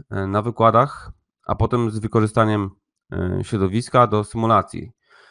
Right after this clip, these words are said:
I to takie środowisko jak matlab, e, oraz Simulink. Wbrew pozorom w ten sposób, z wykorzystaniem tego środowiska, e, e, przepraszam, wbrew pozorom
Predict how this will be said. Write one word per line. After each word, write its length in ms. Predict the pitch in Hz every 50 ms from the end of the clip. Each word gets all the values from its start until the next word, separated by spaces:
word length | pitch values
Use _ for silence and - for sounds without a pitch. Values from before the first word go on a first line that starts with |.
| _ _ -
I 60 | - 123
to 60 | 127
takie 200 | 135 - - 131
środowisko 420 | - 127 110 117 123 - - 110
jak 120 | 98 92 104
matlab, 480 | 104 110 113 - 107 104 107 - -
e, 40 | - - -
oraz 600 | 90 98 95 95 90 92 92 92 85 - - - -
Simulink. 560 | - - - 117 139 135 107 107 127 127 - _ _ _ _ _ _ _ _ _ _ _ _ _ _ _ _ _ _ _ _ _ _ -
Wbrew 280 | 101 98 107 131 190 -
pozorom 380 | - 240 226 220 208 202 190
w 40 | 170
ten 160 | - 175 160
sposób, 580 | 143 - - 151 143 139 - 147 139 135 - - 113 90 - 135 147 - - 113
z 60 | 110 110
wykorzystaniem 500 | 120 - 127 123 120 - 135 127 123 120
tego 160 | 123 117 113
środowiska, 800 | 113 117 107 113 127 127 - - 123 117 117 117 117 120 127 127 - _ -
e, 400 | 113 107 104 107 107 107 104 104 107 - - - _ _ _ _ _ _ _ _ _ _ _ _ _ _ _ _ _ _ _ _ _ _ _ _ _ _ _ _ _ _ _ _ _ - - _ _ _ _ _ _ _ _ _ _ _ _ _ _ _ _ -
e, 260 | 117 117 113 113 110 - - _ _ _ _
przepraszam, 480 | - - 110 104 98 92 - 104 92 87 _ _ _ _ _ - - - _ _ -
wbrew 260 | - 101 135 160 165
pozorom 600 | - 170 143 165 160 156 156 143 - - _ _